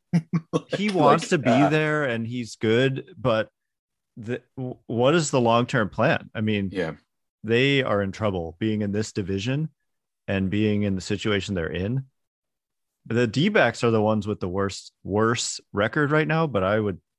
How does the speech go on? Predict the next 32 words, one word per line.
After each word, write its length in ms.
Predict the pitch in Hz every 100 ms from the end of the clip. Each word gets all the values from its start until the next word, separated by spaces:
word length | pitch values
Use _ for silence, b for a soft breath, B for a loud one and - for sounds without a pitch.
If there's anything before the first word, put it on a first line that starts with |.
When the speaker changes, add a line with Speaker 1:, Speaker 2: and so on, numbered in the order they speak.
| _ -
Speaker 2:
I 100 | 107
would 120 | 117
say 140 | - 98
the 140 | 85
Rockies 440 | 98 92 - 90 82
are 120 | 87
in 140 | 87
more 300 | 90 92 90
long-term 500 | 87 85 82 82 98
trouble. 380 | 101 107 - - _ b b b b
So 380 | - 98 85 85 _
them 260 | 101 113 135
doing 240 | 139 117
nothing, 300 | 98 95 107
I 80 | 95
agree. 300 | 90 85 90 85 -
Biggest 320 | 110 110 -
losers. 360 | 107 101 110
How 100 | -
about 140 | 151 165
the 80 | 160
Cardinals? 600 | - 147 151 - 135 - _ _ _ _ _ _
Speaker 1:
Mm-hmm. 260 | 117 123 131
Speaker 2:
I, 100 | 120
I 40 | 127
threw 280 | - 139
them 140 | 127 117
out 180 | 104 107
there 120 | 107
as 100 | 95
biggest 320 | 104 104 98
losers. 300 | 110 104 95